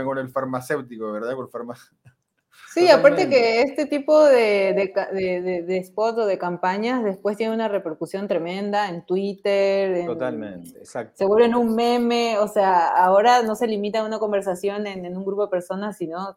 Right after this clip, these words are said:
Speaker 2: termina en las redes sociales y se logra aún más amplificación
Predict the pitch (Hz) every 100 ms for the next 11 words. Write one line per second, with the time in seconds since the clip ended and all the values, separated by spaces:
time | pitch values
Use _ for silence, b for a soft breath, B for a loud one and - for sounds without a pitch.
0 | - 160 160 180 196 208 175 165 160 165
1 | 175 175 175 190 185 208 220 226 - 170
2 | 160 151 160 165 185 185 156 175 180 208
3 | 208 - 190 185 170 160 165 - 185 208